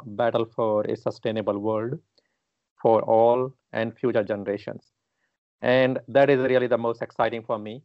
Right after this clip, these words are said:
Um, so my name is Ratan Agarwal, and, um, it, it had been a long journey. I think I, when I look back, um,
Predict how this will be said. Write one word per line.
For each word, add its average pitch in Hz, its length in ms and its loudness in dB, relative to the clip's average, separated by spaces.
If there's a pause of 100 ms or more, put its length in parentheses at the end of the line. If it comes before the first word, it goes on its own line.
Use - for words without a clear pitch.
Um, 107 500 -6
so 107 440 -6 (120)
my 113 220 -2
name 113 160 -2
is 107 100 -6
Ratan 113 440 -4 (180)
Agarwal, 110 560 -2 (680)
and, 113 500 0
um, 110 520 0 (680)
it, 139 180 -2
it 147 140 -4
had 160 180 0
been 170 120 0
a 165 40 0
long 160 260 -2
journey. 143 440 -2
I 113 100 -4
think 120 300 -4
I, 113 120 2
when 117 140 -2
I 113 60 -2
look 113 240 -4
back, 117 520 0
um, 107 520 -4